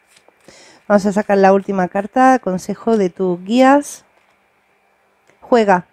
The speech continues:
diviértete, celebra la vida, no seas tan seria. Siento que has estado con una vibración muy, muy baja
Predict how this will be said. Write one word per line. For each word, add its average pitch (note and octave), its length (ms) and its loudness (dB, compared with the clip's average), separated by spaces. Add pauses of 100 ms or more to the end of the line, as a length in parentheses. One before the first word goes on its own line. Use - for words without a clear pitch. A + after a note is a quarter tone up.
diviértete, A3 640 2
celebra G3 460 0
la F#3+ 120 6
vida, A#3 220 4
no A3 140 0
seas A3+ 320 -4
tan B3+ 420 -4
seria. D#3+ 500 -4 (4000)
Siento B3+ 320 2
que D4 60 -2
has C#4+ 140 -4
estado D4 580 2
con C#4+ 460 2
una C4 180 0
vibración B3 720 2
muy, C#4 500 6
muy B3+ 240 4
baja G#3+ 420 0